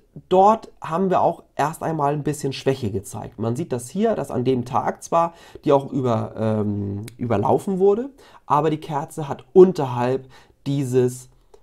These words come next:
dieses Widerstandes geschlossen. Der nächste Tag eine Kerze, die Unsicherheit signalisiert, nämlich mit einem sehr kleinen Kerzenkörper, aber dann Kraft geschöpft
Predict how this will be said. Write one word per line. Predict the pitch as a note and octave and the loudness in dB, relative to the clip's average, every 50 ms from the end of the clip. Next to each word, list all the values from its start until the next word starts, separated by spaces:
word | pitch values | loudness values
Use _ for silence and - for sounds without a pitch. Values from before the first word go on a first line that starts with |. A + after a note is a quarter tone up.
| _ - _ _ _ - | _ -20 _ _ _ -6
dieses | C#3 B2+ B2 B2+ A#2+ A#2+ B2 | -4 -4 -4 -4 -6 -4 -4
Widerstandes | B2 A#2 A#2 A2+ A2+ - A#2 A2+ A2 G#2 - | 0 0 0 0 -2 -4 -4 -4 -4 -6 -6
geschlossen. | - A#2+ A2 - G#2+ A2 G#2+ - - G#2 | -8 -8 -6 -6 -8 -8 -8 -10 -6 -2
Der | G#2+ A#2 | 0 2
nächste | C3 D3 E3 A3 B3 B3 - G3+ - | 4 4 4 2 2 0 -4 -6 -6
Tag | - F3+ F#3 - G2 - - - - - | -6 -8 -6 -6 -6 -8 -10 -14 -18 -10
eine | - C3 C3+ C3+ C#3 B2+ | -4 -2 -2 0 -2 -4
Kerze, | B2+ - D#3 C#3 - E2+ E2+ - - - E3 D#3+ D3+ | -4 -8 -12 -12 -12 -12 -14 -12 -8 -6 -6 -6 -6
die | - - A2 A#2 - | -8 -6 -6 -6 -2
Unsicherheit | - D3+ F#3 G3 F#3 F#3 F#3+ G3 F#3+ F3+ F3 F3 E3 - | -2 -2 -2 -2 -2 -4 -4 -4 -6 -6 -8 -10 -8 -8
signalisiert, | E3 - - D#3 D#3 C#3+ C#3+ E3 - | -10 -6 -4 -4 -4 -2 -2 -4 -4
nämlich | - B2 B2 B2+ | -4 -8 -8 -8
mit | B2+ - | -8 -8
einem | - A2+ G#2+ | -6 -4 -4
sehr | G2+ G#2 G#2+ A2 | -4 -4 -4 -6
kleinen | G#2+ G#2+ - A2+ A2+ G#2 G#2+ - | -6 -8 -10 -8 -6 -6 -8 -8
Kerzenkörper, | - A#2 A2+ A#2 A#2 - A2 G2 - - B2 D3+ - - A3+ C4+ - _ - - - - - - - - - - | -10 -10 -12 -12 -10 -10 -12 -10 -8 -6 -6 -6 -6 -6 -8 -10 -10 _ -20 -20 -20 -20 -20 -20 -20 -20 -8 -2
aber | - D3 D3+ D3 C#3 C3 | 2 2 4 4 4 2
dann | B2 C#3+ C#3 F3 G#3 A3 A3 G#3+ - - _ _ _ - | 2 0 0 2 0 0 -2 -4 -8 -18 _ _ _ -16
Kraft | - - - - D#3 E3 F#3+ - - - | -10 -6 -2 2 2 0 0 -2 -2 -2
geschöpft | G#3 G3+ - - G3+ G#3 G#3 G#3 - - - | -2 0 0 0 0 0 0 -2 -6 -20 -20